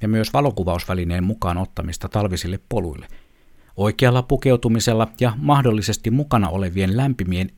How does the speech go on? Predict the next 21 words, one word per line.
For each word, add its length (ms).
eväiden 560
voimalla 460
suomalaisessa 600
talvessa 460
voi 200
viihtyä 440
pakkasesta 720
huolimatta. 640
Näin 280
minä 280
ainakin 380
aion 240
tehdä, 300
ja 80
hiippailenkin 600
tästä 280
pihalle 460
heti 180
kun 180
on 60
mahdollista 680